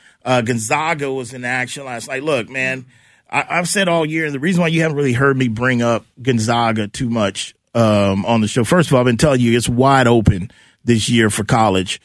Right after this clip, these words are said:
uh, basketball. If you ever want, if you never participated in your office pool tournament and filling out brackets, um, this is the year that you wanna go ahead and do it, 'cause don't be shocked if Susie, um, in administration office wins the bracket, because this year it's wide open. Now, with that said,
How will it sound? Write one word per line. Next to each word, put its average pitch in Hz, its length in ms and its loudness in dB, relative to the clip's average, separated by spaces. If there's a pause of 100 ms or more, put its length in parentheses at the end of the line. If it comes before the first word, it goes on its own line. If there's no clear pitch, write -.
(340)
uh, 107 300 4
basketball. 107 520 2
If 104 80 2
you 156 180 4
ever 156 180 4
want, 139 260 2
if 127 80 0
you 175 80 2
never 160 280 4
participated 151 580 0
in 135 80 0
your 120 180 0
office 131 400 0
pool 143 320 0
tournament 135 500 0
and - 100 -10
filling 135 260 2
out 117 180 2
brackets, 131 460 -2 (380)
um, 117 200 4
this 135 220 4
is 147 80 0
the 143 100 2
year 139 220 2
that 123 180 0
you 135 80 2
wanna 127 200 4
go 127 160 4
ahead 120 80 4
and 110 120 0
do 127 200 2
it, 135 140 -2
'cause 107 180 -2
don't 127 200 2
be 139 80 0
shocked 131 420 -2
if 117 100 0
Susie, 117 680 0 (420)
um, 117 300 2
in 113 100 4
administration 123 760 2
office 113 540 -4
wins 117 400 2
the 113 80 0
bracket, 107 480 0
because 110 320 -2
this 147 320 0
year 151 180 2
it's 120 160 0
wide 127 240 2
open. 120 260 2
Now, 110 100 2
with 127 160 0
that 185 180 0
said, 151 480 -2